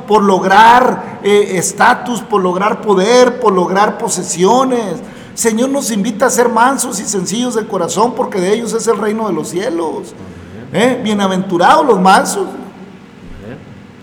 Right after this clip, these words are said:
Speaker 1: Entonces, hermanos, este hombre, ¿cómo le hace esa pregunta?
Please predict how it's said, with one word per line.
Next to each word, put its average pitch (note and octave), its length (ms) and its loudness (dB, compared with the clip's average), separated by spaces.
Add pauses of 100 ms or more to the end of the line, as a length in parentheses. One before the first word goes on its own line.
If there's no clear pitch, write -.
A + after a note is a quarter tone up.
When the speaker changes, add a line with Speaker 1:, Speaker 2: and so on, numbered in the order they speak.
(220)
Speaker 1:
Entonces, D4 500 -2
hermanos, C#4 540 0 (1600)
este B3 280 -2
hombre, D4 320 -2
¿cómo B3+ 200 -2
le D4 120 4
hace C4 240 0
esa C#4 240 0
pregunta? A3 540 -4